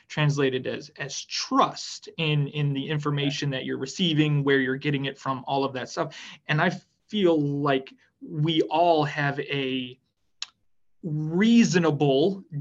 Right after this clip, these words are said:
distrust, regardless of whatever beliefs, wherever you're coming from, politically, whatever, there's, there's a reasonable distrust, and things like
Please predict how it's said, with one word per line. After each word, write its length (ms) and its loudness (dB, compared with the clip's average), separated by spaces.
distrust, 1200 2
regardless 680 2
of 100 -2
whatever 340 2
beliefs, 440 0
wherever 200 -2
you're 160 -2
coming 300 -2
from, 400 -4
politically, 460 -4
whatever, 500 -2
there's, 240 2
there's 280 0
a 60 0
reasonable 500 -4
distrust, 680 -6
and 260 -2
things 380 -2
like 360 -2